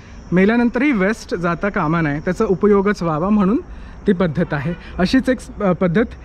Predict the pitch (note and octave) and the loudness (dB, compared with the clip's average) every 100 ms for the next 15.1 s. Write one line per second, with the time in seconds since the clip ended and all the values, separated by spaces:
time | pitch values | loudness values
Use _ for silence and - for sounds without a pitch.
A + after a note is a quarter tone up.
0 | - - - E3 E3 F#3 F3+ F#3+ G3+ G#3 | -18 -14 -4 0 0 2 2 4 4 4
1 | G3 G#3 G3 D#3+ F3+ F#3 E3 F3 - E3 | 4 2 0 0 -2 -2 0 0 -2 -2
2 | D3 E3 E3+ E3 A3 - C#5+ C#4+ F3 F#3 | 2 2 2 2 0 -4 -10 0 2 2
3 | - - F3+ F3+ G3 F3 F3 F3+ D#3 D#3+ | -2 -4 -2 0 0 2 2 0 0 -4
4 | G3+ E3+ E3 D3+ C#3 - - - - - | -2 0 -2 -2 -8 -12 -18 -20 -20 -18
5 | - - - - E3+ G3+ F3+ F3+ F3+ F3+ | -16 -16 -16 -6 -4 -2 0 0 2 2
6 | F3+ E3+ - - E3 D#3+ E3+ - E3+ G3 | 2 -2 -8 -6 0 2 2 0 -2 -2
7 | A#3+ - - - F3+ E3+ E3+ F3+ - - | -4 -10 -14 -4 0 2 4 0 -4 -14
8 | - E3 D#3 D#3+ D#3 E3 F#3 F#3+ B3 - | -6 -6 -4 -4 -4 -4 -4 -4 -6 -10
9 | - - D3 D3+ D#3+ F#3+ F3+ E3 F#3+ F3 | -14 -10 -6 -2 -2 -2 -2 -2 -2 -2
10 | E3+ E3 E3+ E3+ E3 F#3 G#3 - - - | -2 -4 -2 -4 -4 -6 -6 -12 -12 -14
11 | - - - - - - - - - - | -12 -12 -12 -12 -12 -12 -12 -12 -12 -12
12 | - - - - - - - - - - | -12 -12 -12 -12 -12 -12 -14 -14 -14 -12
13 | - - - - - F3+ F#3+ G3+ F3+ D#3+ | -12 -12 -12 -12 -4 4 6 6 4 0
14 | F#3 F#3 E3+ F3 F3 F3+ G3+ - D#3 E3+ | -2 -2 0 2 2 -2 -8 -8 -8 -2
15 | G3+ | -2